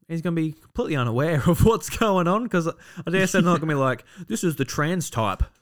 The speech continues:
Speaker 1: where it's like, you know, it's not gonna be
Speaker 2: Right.
Speaker 1: like, in your face. It's gonna be like, "This character, yeah, I'm, I'm, yeah." You sort of look at 'em and,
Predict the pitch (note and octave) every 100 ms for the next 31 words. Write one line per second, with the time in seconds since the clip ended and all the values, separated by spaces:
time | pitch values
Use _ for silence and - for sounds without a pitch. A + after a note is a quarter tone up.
0 | _ A#2+ A2+ G#2 - A#2 D#3+ G2 A2 F#3
1 | A#2+ C#3 B2 G2 G2 - G3 - G#2+ D#2
2 | - _ _ _ _ G2+ C#3+ A#2 G#2 E3+
3 | B2 A2+ D#3+ A3 B3 A#3 G#3 G3 F#3 F#3
4 | F3+ - _ _ _ _ _ _ - F4+
5 | F#2+ C3 - F#3 F#3 - C3 A2+ - _
6 | _ _ F#3 C#3+ C#3 D#3+ F3 F#3+ F3+ C#3